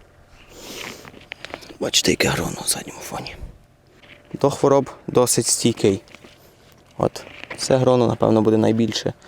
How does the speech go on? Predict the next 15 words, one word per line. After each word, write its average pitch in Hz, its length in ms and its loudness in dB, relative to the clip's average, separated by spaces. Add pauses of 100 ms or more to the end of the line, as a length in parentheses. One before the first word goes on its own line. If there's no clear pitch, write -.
(260)
на 120 60 -2
цьому 117 280 0
кущі - 360 0
і, 170 60 6
можливо, 127 320 2
навіть 120 380 2 (920)
на 117 60 -2
цьому 117 300 2
сорті, - 360 0
на 110 100 2
моєму 107 300 2
винограднику. 107 520 2
Взагалі 139 320 0
тут 156 280 -2 (960)
точно 117 560 2